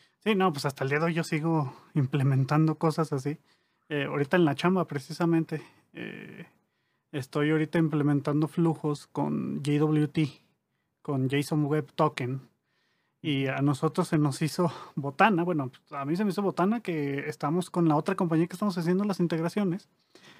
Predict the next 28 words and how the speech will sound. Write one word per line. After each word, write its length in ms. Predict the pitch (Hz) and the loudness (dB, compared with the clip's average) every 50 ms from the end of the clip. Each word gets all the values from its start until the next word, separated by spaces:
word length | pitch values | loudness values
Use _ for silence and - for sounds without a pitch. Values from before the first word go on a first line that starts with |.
| - - - - | -20 -20 -6 0
y 100 | 170 156 | 2 4
nos 180 | 143 143 139 | 4 4 4
dio 80 | 143 156 | 4 4
un 100 | 170 185 | 6 6
api 260 | 190 180 - - 175 | 6 4 4 2 -2
y 200 | 165 - - 165 | -2 0 -2 -2
decía, 280 | 143 147 139 - 156 139 | -2 -2 -2 -2 -4 -4
bueno, 280 | 160 208 233 240 220 | -2 0 0 0 -2
pues 140 | - - 170 | -2 -2 -4
aquí 160 | 156 - 190 | -4 -2 -4
pueden, 280 | - - 226 233 240 233 | -2 0 0 0 2 2
en 80 | 226 208 | 2 2
el 140 | 202 196 | 2 2
api 180 | 196 202 - 240 | 0 0 -2 -2
pueden 180 | 208 214 214 208 | 2 2 2 2
registrar 380 | 214 175 185 - - 185 185 | 2 0 0 0 0 0 2
un 160 | 208 208 202 | 4 2 4
endpoint 460 | 202 202 202 190 - 185 185 180 170 - - - - - - _ _ | 4 4 2 2 2 2 2 2 0 -2 -8 -18 -20 -20 -20 _ _
para 160 | - 156 147 | -4 -4 -2
que 80 | 135 139 | 0 -2
nosotros 340 | 143 135 - 156 - 185 | -4 -4 -4 -4 -2 0
los 140 | 190 180 151 | 0 0 0
llamemos 380 | 147 147 147 151 151 170 180 160 | 0 2 2 2 2 2 2 0
así 140 | 147 147 143 | 0 -2 0
como 200 | - 180 165 160 | 0 2 2 4
un, 560 | 165 160 170 170 165 156 147 131 131 127 - _ _ _ _ _ _ _ _ _ _ | 4 2 2 2 2 2 0 0 0 -4 -6 _ _ _ _ _ _ _ _ _ _
un 160 | - 151 143 | 0 0 2
webhook. 480 | 151 160 160 - - 170 151 - - - | 2 2 0 0 0 -2 -2 -2 -8 -18